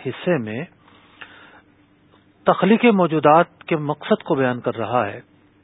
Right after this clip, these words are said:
وَالَّذِي خَلَقَ لَكُمْ، وہی ہے رب تعالیٰ جس نے تمہارے لیے پیدا کی ہیں، مَا فِي الْأَرْضِ جَمِيعًا، زمینوں میں جو کچھ بھی ہے تمہارے لیے پیدا کیا ہے۔ تو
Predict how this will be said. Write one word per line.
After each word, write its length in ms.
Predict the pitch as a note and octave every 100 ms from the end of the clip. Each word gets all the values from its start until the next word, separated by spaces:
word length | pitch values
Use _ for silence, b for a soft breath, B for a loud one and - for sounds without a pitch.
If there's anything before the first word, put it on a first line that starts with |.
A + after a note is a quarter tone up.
| - -
وَالَّذِي 500 | C#3+ C3 B2 B2+ A#2+
خَلَقَ 560 | - E3+ E3 D#3 -
لَكُمْ، 460 | A#2+ A#2 - D#3 A2+ _ _ b b b b b b _ b b
وہی 380 | D3 D#3+ F#3+ E3+
ہے 40 |
رب 140 | D3+ -
تعالیٰ 420 | C3+ B2 B2 C#3 C#3 B B B B -
جس 360 | C#3+ G#3 -
نے 180 | E3+ E3+
تمہارے 680 | E3+ - D3+ - C#3 F3+ G#3+
لیے 200 | F#3+ F#3
پیدا 320 | F3 C#3+ C#3+
کی 280 | B2+ D#3+ D3
ہیں، 180 | C#3 D3+ B B B B -
مَا 180 | D3+ E3
فِي 160 | -
الْأَرْضِ 340 | C#3+ C#3 B2+ C3
جَمِيعًا، 460 | B2+ C3+ D3+ D3 E3 E3 b b b C#3+
زمینوں 440 | C#3+ D#3 E3 E3+
میں 180 | D#3 D#3+
جو 400 | - A3 A#3+ A3+
کچھ 380 | - G3+ - -
بھی 200 | E3+ C3
ہے 200 | C#3 C#3+ b b b _
تمہارے 320 | D3 C3 E3
لیے 180 | D3 C#3+
پیدا 300 | C#3 A#2+ A#2+
کیا 320 | - B2 A2
ہے۔ 120 | G#2+ B2+ _ _ B B B B B B B _
تو 340 | D3 C3+ B2+